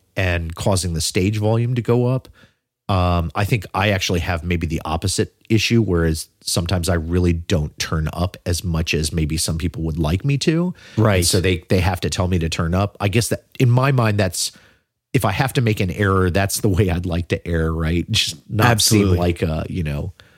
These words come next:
Speaker 1: "Oh, it's all about me and the bass."
Speaker 2: Right. <laughs> Right. No, it's true. It's, it's definitely true. And, and for the same reason why I think you have to ask your bandmates for, you know, for that feedback, because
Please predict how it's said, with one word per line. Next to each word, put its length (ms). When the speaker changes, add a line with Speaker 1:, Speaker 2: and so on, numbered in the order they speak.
Speaker 1:
"Oh, 100
it's 140
all 160
about 360
me 480
and 120
the 60
bass." 160
Speaker 2:
Right. 280
<laughs> 400
Right. 380
No, 160
it's 140
true. 360
It's, 300
it's 160
definitely 300
true. 120
And, 160
and 160
for 120
the 100
same 260
reason 240
why 140
I 40
think 320
you 100
have 240
to 200
ask 400
your 140
bandmates 540
for, 480
you 100
know, 60
for 320
that 260
feedback, 460
because 480